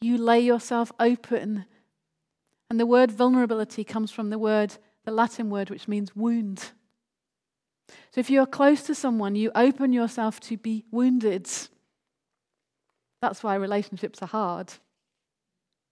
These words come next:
But when we're close to God, we also make ourselves vulnerable to him.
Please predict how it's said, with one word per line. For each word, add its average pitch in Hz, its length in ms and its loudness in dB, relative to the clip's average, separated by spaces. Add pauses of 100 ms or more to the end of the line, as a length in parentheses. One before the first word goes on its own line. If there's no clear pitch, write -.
(1120)
But 233 120 -2
when 277 140 4
we're 294 100 4
close 294 420 0
to 269 120 -6
God, 254 360 0
we 220 160 -4
also 254 360 -4
make 240 320 -2
ourselves 240 400 -6
vulnerable 233 460 -4
to 233 160 -10
him. 214 480 -8